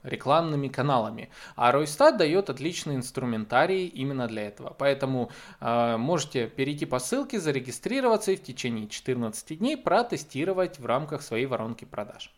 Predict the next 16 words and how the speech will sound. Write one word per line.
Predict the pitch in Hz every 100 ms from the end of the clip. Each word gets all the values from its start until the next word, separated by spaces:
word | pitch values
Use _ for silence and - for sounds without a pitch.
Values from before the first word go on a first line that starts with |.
| - - - - - - -
Так, | 147 113 - -
это | 185 233 214 196 185 175 170 151
второе, | - 135 151 143 120
чё | 113
хотел | 120 117 117
интересное | 113 110 123 117 - 110
рассказать. | 110 - 117 110 104 - - - _ _ _ _ _ - -
Выпуск | 131 262 285 254 - -
про | 165 180
Юла, | 175 240 165 117 113
ну | 135 147
он | 190 147
просто | 151 147 117 - -
крутой. | - 156 233 277 294 - _ - - _
<laughs> | 165
Заходите, | 151 151 175 196 - 180 202 220 185